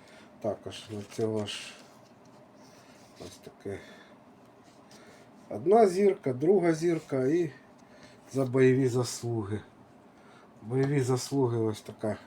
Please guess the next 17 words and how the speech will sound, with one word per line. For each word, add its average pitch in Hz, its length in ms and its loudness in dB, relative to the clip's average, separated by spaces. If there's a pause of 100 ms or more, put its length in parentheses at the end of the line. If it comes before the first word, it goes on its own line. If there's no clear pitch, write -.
гляньте, 98 400 -12
також - 420 -10 (760)
рідній 104 400 -8 (100)
патіні. 139 560 0 (680)
Радужна 117 600 0
така 110 260 -6
патіна, 123 540 -2
гарна. 123 560 -2 (580)
Всі 123 220 -6
буковки, 107 680 -6 (200)
емаль, 113 320 -2
все - 220 -14 (360)
добре. 151 420 2 (580)
Ззаді 151 400 0
все 135 240 -6
добре. 131 600 -2 (2000)
Потім 131 480 4